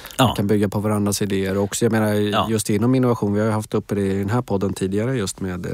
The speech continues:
Speaker 2: bland annat Erik Ronne i första episoden om, om open innovation exempelvis då,
Speaker 1: Ja.
Speaker 2: som, som kommer helt enkelt utifrån insikten att bolagen kan inte uppfinna allting själva, utan
Speaker 1: Nej.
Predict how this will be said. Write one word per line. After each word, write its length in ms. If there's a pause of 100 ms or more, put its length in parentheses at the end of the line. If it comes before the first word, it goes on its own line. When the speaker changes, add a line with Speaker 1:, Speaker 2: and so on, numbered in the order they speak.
Speaker 2:
bland 160
annat 160
Erik 240
Ronne 380
i 180
första 400
episoden 480
om, 160
om 220
open 320
innovation 520
exempelvis 540
då, 80
Speaker 1:
Ja. 140
Speaker 2:
som, 260
som 240
kommer 560
helt 260 (340)
enkelt 420
utifrån 400
insikten 500
att 200 (680)
bolagen 460
kan 280
inte 180
uppfinna 460
allting 460
själva, 500
utan 440
Speaker 1:
Nej. 220